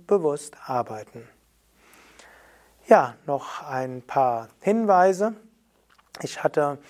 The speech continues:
schon erzählt, dass es so etwas wie Superkompensation gibt. Du kannst über einen geringeren Zeitraum, zum Beispiel eine Woche oder bis zu vier Wochen,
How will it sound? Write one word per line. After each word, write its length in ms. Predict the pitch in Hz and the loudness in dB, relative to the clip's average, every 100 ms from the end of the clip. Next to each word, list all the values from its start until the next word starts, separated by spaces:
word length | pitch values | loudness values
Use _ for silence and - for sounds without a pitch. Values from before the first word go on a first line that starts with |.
| - - - _ | -20 -20 -20 _
schon 240 | - 160 | -2 -2
erzählt, 640 | 143 131 - 151 165 180 160 | -4 -12 -2 4 4 4 0
dass 140 | 139 | -4
es 100 | 139 | -4
so 120 | - | -2
etwas 440 | 143 143 127 123 - | -2 -2 -8 -8 -14
wie 60 | |
Superkompensation 1600 | 117 - 214 214 190 - 190 175 180 165 160 156 - 165 156 160 | -10 -2 0 2 2 2 -2 0 -2 0 -2 -2 -2 2 2 0
gibt. 360 | 156 160 - - - - _ | -2 -2 -2 -20 -20 -20 _
Du 120 | 127 | -12
kannst 360 | - 143 139 - | -2 -2 -2 -10
über 220 | 123 117 | -8 -8
einen 360 | 120 120 117 110 | -10 -10 -12 -8
geringeren 720 | 113 - 170 208 185 175 165 | -6 0 2 4 2 2 -2
Zeitraum, 720 | - 156 156 - 165 175 196 | 2 4 2 0 2 2 0
zum 160 | - 127 | -10 -8
Beispiel 480 | 127 - - 180 160 | -8 -8 -4 -4 -6
eine 380 | 117 123 120 110 | -8 -6 -2 6
Woche 280 | 185 190 | 6 6
oder 260 | 185 143 127 | -2 -4 -6
bis 240 | 151 135 | -8 -10
zu 140 | - 110 | -12 -18
vier 360 | - 190 208 | -6 2 2
Wochen, 320 | 190 180 180 | 4 2 0